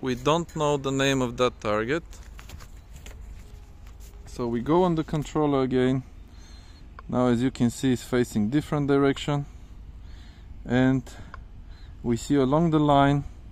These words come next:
where the instrument's facing, we start zooming just to see our target. So we have two targets on the way. That's a good example. So we have V two and F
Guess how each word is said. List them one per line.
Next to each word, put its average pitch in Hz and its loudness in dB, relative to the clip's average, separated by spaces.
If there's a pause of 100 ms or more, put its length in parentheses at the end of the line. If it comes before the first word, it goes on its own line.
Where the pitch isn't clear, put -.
(160)
where 127 4
the 123 2
instrument's 131 0
facing, 117 2
we 110 2
start 117 0
zooming 113 2 (1700)
just 117 -6
to 104 -8
see 120 -2
our 117 0
target. 110 2 (1300)
So 131 2
we 131 4
have 151 2 (100)
two 202 0
targets 170 6
on 147 4
the 143 8
way. 131 8 (1200)
That's - -12
a 101 -8
good 104 -2
example. 117 0
So 139 0
we 131 4
have 131 4
V 135 4
two 170 10 (920)
and 127 2
F 165 4